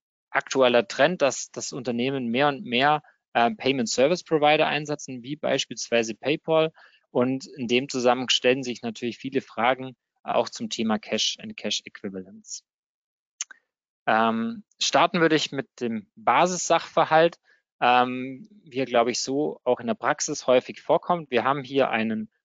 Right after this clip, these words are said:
Online-Modehändler, der, äh, online T-Shirts verkauft.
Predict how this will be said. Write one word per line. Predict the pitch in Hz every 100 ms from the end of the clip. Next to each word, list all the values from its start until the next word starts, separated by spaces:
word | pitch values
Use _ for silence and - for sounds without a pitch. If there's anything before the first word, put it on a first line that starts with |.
| _
Online-Modehändler, | 127 139 123 110 110 143 180 165 175 170 175 165 _ _ _ -
der, | 123 131 139 135
äh, | 127 117
online | 131 131 117 113 110
T-Shirts | 120 - 104 - - _
verkauft. | - 110 - 131 -